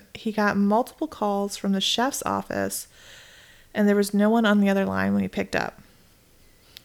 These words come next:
After this went on for a while, he got a security guard, and they checked out the office, but the chef's office was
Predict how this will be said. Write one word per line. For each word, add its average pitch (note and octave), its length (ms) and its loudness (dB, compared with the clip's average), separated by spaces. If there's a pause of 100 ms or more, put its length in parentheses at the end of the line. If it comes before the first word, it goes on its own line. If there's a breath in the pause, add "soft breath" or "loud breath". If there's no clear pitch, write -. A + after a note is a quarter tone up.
After D4+ 300 -2
this C#4 180 2
went A3 160 2
on G3+ 200 2
for G3+ 120 -2
a G3 80 2
while, G#3 480 2
he G3+ 160 0
got G3+ 240 0
a F#3 40 -6
security D#4+ 580 0
guard, G3 480 4 (560 loud breath)
and G#3 100 2
they G#3 80 6
checked C4 440 -2 (440)
out D#4+ 300 2
the G3+ 160 -2
office, G#3 500 -2
but G3+ 140 -6
the G#3 100 -6
chef's G#3+ 400 -2
office G3+ 440 -6
was G#3 120 -8